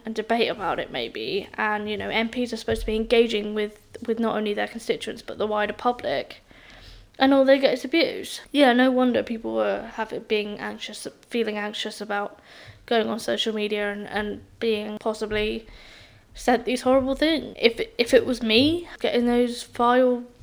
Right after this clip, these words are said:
horrible, horrible tweets, I would turn off my notifications, and to be honest,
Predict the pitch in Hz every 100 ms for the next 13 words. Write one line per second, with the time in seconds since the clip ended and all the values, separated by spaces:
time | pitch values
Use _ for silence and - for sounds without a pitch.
0 | - - - - - - 254 240 233 -
1 | 240 240 247 254 285 - - 240 233 233
2 | 254 240 247 233 208 233 - 233 233 -
3 | - - 214 - 226 233 254 - -